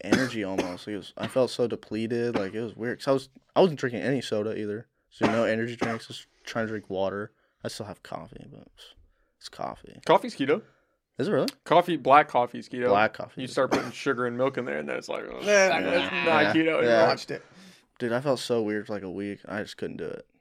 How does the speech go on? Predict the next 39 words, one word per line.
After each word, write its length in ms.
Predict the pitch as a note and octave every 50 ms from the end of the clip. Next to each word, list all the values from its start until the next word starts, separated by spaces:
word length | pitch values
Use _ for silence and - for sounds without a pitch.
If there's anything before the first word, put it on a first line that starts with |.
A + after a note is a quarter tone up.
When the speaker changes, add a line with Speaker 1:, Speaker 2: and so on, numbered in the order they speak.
| _ _ -
Speaker 2:
They 120 | D#3 E3
call 240 | D#3+ - G3+ G#3 A#3
it 160 | A#3 A3+ - -
the 380 | D3+ C3+ B2 A#2+ A#2 A2+ A#2 -
keto 280 | - - D3 C3 A#2+ A#2
flu. 420 | - - B2+ A#2+ A2 G#2+ G#2 G#2+ _ _ _ _ _ _ _ _ -
It 80 | C3
depen-, 220 | A#2+ - D#3+ E3 D#3 -
it 140 | D#3 D#3
hits 40 | D#3 A2
Speaker 1:
Yeah, 360 | C3+ D#3+ F#3 E3+ B2 G2 - -
you, 100 | E3+ -
Speaker 2:
people 220 | D3 E3 D3 C#3
Speaker 1:
I 160 | C3+ F3 G#3+
was 120 | A#3 A3 D3+
Speaker 2:
at 100 | C#3+ C#3 -
different 280 | D3+ D3 F#3+ G3 -
Speaker 1:
sick. 60 | A#2+ -
Speaker 2:
times, 280 | C3+ B2+ B2+ A#2+ A#2
Speaker 1:
Not, 120 | D#3 E3+ C3
Speaker 2:
but 40 | B2+
Speaker 1:
like, 120 | A#2 A#2
Speaker 2:
yeah. 220 | B2 A#2+ A#2 A2+ G#2+
Speaker 1:
sick, 320 | G#2+ A2 G#2 F#2 F#2 - _
but, 100 | - A2
like, 180 | G2+ G2+ G2+ G2+
I 140 | G2+ B2 C#3
didn't, 400 | C3 B2 A2 G#2+ F#2+ - - - _ _ _ _ _ -
I 60 | D#3
didn't 100 | F#3 -
feel 140 | - C3 D3
good. 320 | A#2+ G2+ F#2 F#2 - - - -
Speaker 2:
It's 160 | E3 D3 -
your 80 | D#3+ C#3+
body 260 | B2+ D#3 D#3 D#3+ E3
switching 460 | D#3 - - D3+ D3 D3 - C#3 B2+
from 240 | B2+ - C3 B2 A#2
burning 460 | A2 C3 B2+ B2+ B2 A#2+ A#2 A#2 A2 _ -
carbs 580 | - - C3 B2+ B2 A#2 A2+ A2 G#2+ - -